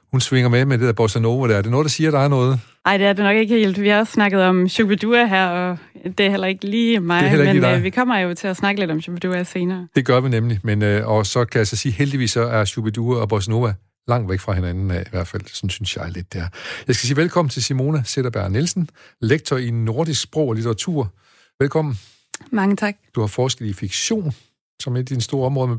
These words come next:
Speaker 1: men du beskæftiger dig også med fake news og satiriske fremstillinger, og så har du også skrevet en bog, en såkaldt tænkepause, den der fine serie, som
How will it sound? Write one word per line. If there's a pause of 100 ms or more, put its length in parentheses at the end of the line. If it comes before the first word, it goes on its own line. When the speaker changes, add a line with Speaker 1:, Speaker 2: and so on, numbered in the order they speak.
(120)
Speaker 1:
men
du
beskæftiger
dig
også
med
fake
news (360)
og
satiriske
fremstillinger,
og
så
har
du
også
skrevet
en (100)
bog,
en
såkaldt
tænkepause,
den
der
fine
serie,
som